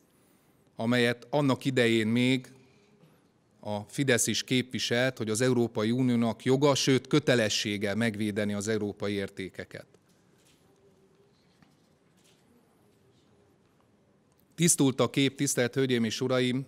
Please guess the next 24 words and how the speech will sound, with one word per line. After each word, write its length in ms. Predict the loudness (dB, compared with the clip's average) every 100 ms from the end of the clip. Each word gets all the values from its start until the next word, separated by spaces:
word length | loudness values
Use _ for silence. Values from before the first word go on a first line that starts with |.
| -10
mert 440 | -2 0 0 -2 -20 -20 _ _ _ _ _ _ _ _ _ _ _ -8
kiderült, 600 | 0 4 4 4 2 0
hogy 160 | -6 -4
kik 220 | -4 0
azok, 460 | 0 2 0 -4 -16
akik 280 | -12 -10 -8
az 120 | -4
európai 480 | -2 -2 -2 -2 0
értékeket 680 | -2 -2 -4 -4 -6 -6
védik, 640 | -4 -2 0 0 -2 -4 -20 _ _ _ _ _ _ _ _ _ _ _ _ _ _ _
és 160 | -8 -2
kik 220 | -2 2
azok, 480 | 2 4 2 -2 -20 -14
akik 480 | -10 -4 -4 -4 -10
az 160 | -8 0
európai 480 | 2 2 0 0 0
együttműködést 800 | 2 -2 -4 -6 -4 -4 -4 -2
bomlasztják. 880 | -2 -2 -2 -6 -6 -10 -10 -20 _ _ _ _ _ _ _ _ _ _ _ _ -4
Kik 200 | 0 2
azok, 400 | 4 4 2 -2
akik 280 | -6 -4 -2
a 60 |
demokratikus 840 | 2 4 4 2 -2 -2 -4 -4
berendezkedést 1000 | 0 2 4 2 0 0 -2 -2 -4 -6